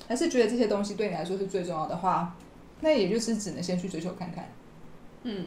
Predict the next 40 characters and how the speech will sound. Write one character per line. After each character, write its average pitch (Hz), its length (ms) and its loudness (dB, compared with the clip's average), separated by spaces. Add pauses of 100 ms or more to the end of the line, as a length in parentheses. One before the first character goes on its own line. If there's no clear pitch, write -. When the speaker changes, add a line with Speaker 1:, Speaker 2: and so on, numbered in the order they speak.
Speaker 1:
因 - 20 -6
为 294 120 2
你 254 140 4
已 226 40 6
经 240 120 4
思 233 160 2
考 185 160 2
过 196 160 6
了 - 80 2
嘛， - 260 -6 (140)
你 220 180 0
也 202 80 4
知 208 100 -2
道 208 120 4
说 196 200 2 (280)
这 226 100 -6
些 214 100 2
东 190 140 0
西， 185 320 -4 (400)
刚 208 160 0
刚 185 100 0
你 180 40 0
提 185 100 -4
到 185 140 2
那 180 80 0
个 175 100 -2
画 175 220 0
面， 170 100 -4 (140)
就 208 180 -2
是 185 220 0
你 175 180 -2
想， - 140 -4
Speaker 2:
嗯。 - 80 -10
Speaker 1:
最， 202 160 2
目 208 180 0
前 180 160 0
最 180 100 2
想 147 220 -4
要 147 140 -2
的。 - 120 -8